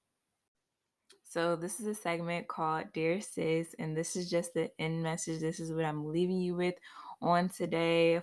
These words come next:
for this episode. And I just wanna say that thank you for your support. Thank you for always sticking with me, um, through thick <laughs> and through thin. You guys are unbelievable. I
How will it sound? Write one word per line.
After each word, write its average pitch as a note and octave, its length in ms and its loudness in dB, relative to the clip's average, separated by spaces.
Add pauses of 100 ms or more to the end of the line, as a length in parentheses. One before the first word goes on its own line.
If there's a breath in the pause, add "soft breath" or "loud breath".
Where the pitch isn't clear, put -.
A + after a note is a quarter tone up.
(100)
for E3 100 -4
this E3+ 300 2
episode. E3 760 2 (600 soft breath)
And D#3+ 320 0
I D3+ 160 2
just E3+ 180 -2
wanna E3+ 260 -2
say D#3+ 280 -4
that D#3+ 260 -4
thank E3 300 -2
you D#3 340 -2 (340)
for D#3 240 4
your D3+ 360 -2
support. D3+ 640 0 (120)
Thank D#3 280 -4
you D#3 140 -4
for D3 640 0
always D#3 460 2
sticking D#3 480 -6
with D#3 240 -4
me, E3 320 0 (380 loud breath)
um, D3+ 280 0
through D#3 160 -8 (100)
thick E3 240 2
<laughs> - 40 0
and G#3+ 340 6
through G#3 200 2 (140)
thin. E3 380 0 (440 loud breath)
You D#3 140 0
guys D3+ 540 4 (120)
are C#3+ 420 0 (500 soft breath)
unbelievable. D#3 960 2
I D3+ 480 0